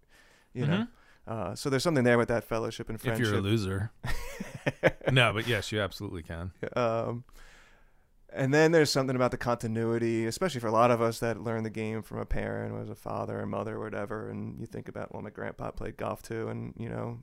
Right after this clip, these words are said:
Speaker 1: and there's that, that sort of tradition, not in sort of the ossified, stultified sort of just museum piece stuff, but, like, no, a living, breathing heritage that I now get to carry on.
Speaker 2: Mm-hmm.
Speaker 1: And I think there's a partic-,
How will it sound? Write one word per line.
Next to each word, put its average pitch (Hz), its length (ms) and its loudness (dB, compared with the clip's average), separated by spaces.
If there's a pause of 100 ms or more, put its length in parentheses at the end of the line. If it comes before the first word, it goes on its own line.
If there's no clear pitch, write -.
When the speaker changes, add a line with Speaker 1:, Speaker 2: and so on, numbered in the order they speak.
Speaker 1:
and 117 160 -10
there's 113 160 -10
that, 113 220 -6 (180)
that 117 140 -10
sort 117 180 -10
of 110 300 -12 (540)
tradition, 120 800 2 (280)
not 131 260 -2
in 117 100 -6
sort 117 200 -8
of 110 60 -6
the 107 420 -6
ossified, 110 800 -6
stultified 107 840 -6
sort - 220 -12
of 104 160 -10
just 110 380 -12
museum 113 420 -6
piece 110 220 -8
stuff, 107 320 -8
but, - 140 -8
like, 98 340 -8 (320)
no, 135 180 -4
a 101 40 -2
living, 113 480 -2
breathing 104 720 -4 (360)
heritage 110 600 -4
that 107 120 -8
I 107 240 -6
now 104 380 -6
get 110 140 -10
to - 80 -12
carry 107 340 -6
on. 104 240 -6 (380)
Speaker 2:
Mm-hmm. 107 300 -6
Speaker 1:
And 160 100 6
I - 20 8
think 214 120 6
there's 170 120 6
a 139 60 2
partic-, 147 300 2